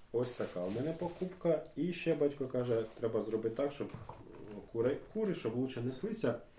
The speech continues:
щоб їм світло, е, ви-, виключалося десь, наприклад, об одинадцятій вечора, а включалося о п'ятій годині ранку. От. То, е, купив, на роботі в нас хлопці купили,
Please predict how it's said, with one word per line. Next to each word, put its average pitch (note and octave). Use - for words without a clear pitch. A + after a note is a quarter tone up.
щоб A#2+
їм C#3+
світло, A#2+
е, G2+
ви-, A2+
виключалося A2
десь, F#2+
наприклад, G2
об G2
одинадцятій D3
вечора, A#2+
а D3+
включалося A#2+
о F#2+
п'ятій G#2
годині G2+
ранку. F2
От. G#2
То, C#3+
е, A2+
купив, C#3+
на G#2+
роботі G#2+
в F#2+
нас G2
хлопці G#2+
купили, G2